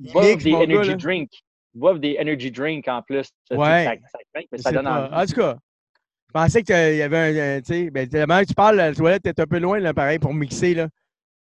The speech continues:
Speaker 1: Tu sais, c'est pas un
Speaker 2: Il y avait une
Speaker 1: D J, euh,
Speaker 2: une toilette
Speaker 1: c'est pas un
Speaker 2: V I P,
Speaker 1: D J
Speaker 2: euh,
Speaker 1: de, de club rock, là, que tu laisses aller à la toune, euh, cinq minutes, puis de Led Zeppelin, là. Tu sais, parce que moi,
Speaker 2: Ben,
Speaker 1: j'étais D J,
Speaker 2: dans le
Speaker 1: j'ai été
Speaker 2: dans le
Speaker 1: D J
Speaker 2: techno,
Speaker 1: rock, moi,
Speaker 2: tu
Speaker 1: puis, euh, on
Speaker 2: pouvais,
Speaker 1: peut faire,
Speaker 2: euh, le
Speaker 1: tu peux faire
Speaker 2: faire
Speaker 1: ça,
Speaker 2: dans
Speaker 1: là.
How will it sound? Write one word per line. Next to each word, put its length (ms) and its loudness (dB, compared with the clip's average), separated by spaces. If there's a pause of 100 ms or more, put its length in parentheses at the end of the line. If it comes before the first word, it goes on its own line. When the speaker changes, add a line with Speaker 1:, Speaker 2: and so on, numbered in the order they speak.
(300)
Speaker 1:
Tu 80 -6
sais, 80 -2
c'est 120 -2
pas 140 4
un 40 6
Speaker 2:
Il 40 2
y 40 6
avait 100 4
une 40 2
Speaker 1:
D 60 -6
J, 220 8
euh, 220 6
Speaker 2:
une 60 0
toilette 340 2
Speaker 1:
c'est 60 -2
pas 140 10
un 40 8
Speaker 2:
V 20 0
I 20 0
P, 120 2
Speaker 1:
D 60 0
J 160 4
Speaker 2:
euh, 280 2
Speaker 1:
de, 80 0
de 60 2
club 260 -2
rock, 300 2
là, 120 -2
que 80 -4
tu 180 -8
laisses 160 2
aller 180 0
à 60 0
la 80 -2
toune, 260 0
euh, 160 2
cinq 220 -2
minutes, 440 0
puis 200 -2 (180)
de 120 0
Led 200 2
Zeppelin, 640 2
là. 120 -2 (920)
Tu 60 0
sais, 160 6
parce 160 -2
que 40 0
moi, 120 6
Speaker 2:
Ben, 140 8
Speaker 1:
j'étais 80 -6
D 100 -12
J, 60 -10
Speaker 2:
dans 180 6
le 60 -4 (600)
Speaker 1:
j'ai 80 -8
été 180 0
Speaker 2:
dans 160 4
le 60 4
Speaker 1:
D 40 -2
J 60 6
Speaker 2:
techno, 180 6
Speaker 1:
rock, 120 6
moi, 120 6
Speaker 2:
tu 200 -8
Speaker 1:
puis, 200 -2
euh, 40 -2
on 40 0
Speaker 2:
pouvais, 120 6
Speaker 1:
peut 60 8
faire, 140 6
Speaker 2:
euh, 40 4
le 80 2
Speaker 1:
tu 60 0
peux 80 -10
faire 140 4
Speaker 2:
faire 100 2
Speaker 1:
ça, 100 -4
Speaker 2:
dans 60 -6
Speaker 1:
là. 140 -12